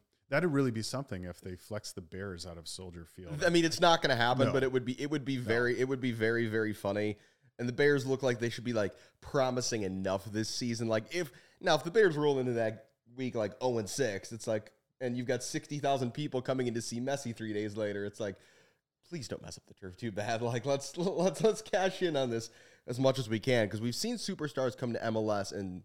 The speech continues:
Speaker 2: refuse to play on turf. That was something
Speaker 1: Yeah.
Speaker 2: notably Didier Drogba, when he played for Montreal, would not play turf games. Uh, Thierry Henry was pretty selective. He would play them sometimes,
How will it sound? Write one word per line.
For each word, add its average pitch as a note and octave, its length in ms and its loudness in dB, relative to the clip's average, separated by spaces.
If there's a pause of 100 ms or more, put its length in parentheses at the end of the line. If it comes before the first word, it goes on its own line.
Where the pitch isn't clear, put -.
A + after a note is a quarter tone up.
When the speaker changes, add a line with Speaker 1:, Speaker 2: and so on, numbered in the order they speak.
(100)
Speaker 2:
refuse A2 280 -8
to G2+ 40 -12
play G2 200 -6
on E2+ 100 -8
turf. A#2 460 -4 (400)
That A#2+ 100 -2
was A#2+ 100 -4
something A#2 300 -2
Speaker 1:
Yeah. B2 60 6
Speaker 2:
notably A2 260 0
Didier G#2+ 320 -2
Drogba, A2 560 2
when A2 80 -6
he G2 60 -4
played G2+ 220 -6
for G#2 100 -6
Montreal, G#2+ 720 0
would A2 160 -4
not G#2+ 180 -4
play G#2 140 -8
turf G2+ 240 -6
games. G2+ 360 -4 (300)
Uh, G2 120 -6
Thierry A#2+ 380 -2
Henry A2 640 -2 (240)
was A2 100 -14
pretty A2 240 -8
selective. G#2 640 -4
He G#2 120 -6
would G2+ 140 -6
play G#2 200 -6
them F2+ 160 -6
sometimes, G#2 800 -4